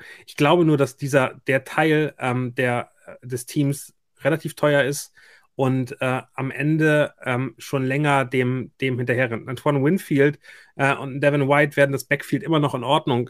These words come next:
halten. Ich glaube nur, dass insgesamt, ähm, von dem, von dem, d-, da fehlt was und da fehlen, äh, fehlt auch ein Push. Ich glaube, Vita Vea ist lange nicht mehr da, wo der mal war. Also,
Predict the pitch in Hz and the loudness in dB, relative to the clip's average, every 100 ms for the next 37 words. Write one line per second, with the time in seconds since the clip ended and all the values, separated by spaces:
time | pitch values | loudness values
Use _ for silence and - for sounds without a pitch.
0 | - 143 131 127 110 - 127 - 139 139 | -4 0 0 -2 -8 -8 -8 0 2 2
1 | 143 131 - - - - 131 139 143 - | 0 0 -2 -8 -8 -4 0 0 0 -8
2 | - 135 127 110 - 139 143 135 - - | -4 -2 -2 -6 -8 -4 -2 -2 -4 -8
3 | 139 135 120 73 _ _ _ _ _ _ | -4 -4 -4 -12 _ _ _ _ _ _
4 | _ _ - 131 123 139 - 196 226 - | _ _ -18 -10 -4 -4 -2 -2 0 0
5 | - 120 127 - 156 156 151 - - - | -2 -4 -6 -2 0 0 -2 -14 -20 -20
6 | _ - 139 120 - 147 117 123 107 135 | _ -2 -2 -2 -4 -2 -2 -8 -10 -8
7 | - 190 131 139 143 135 151 147 143 170 | -2 -2 0 0 0 0 2 4 6 4
8 | 123 131 135 139 151 139 127 139 127 131 | 4 0 0 2 4 2 2 2 2 2
9 | 131 123 127 131 120 120 127 131 113 110 | 2 2 2 2 2 2 2 2 0 0
10 | 117 | -2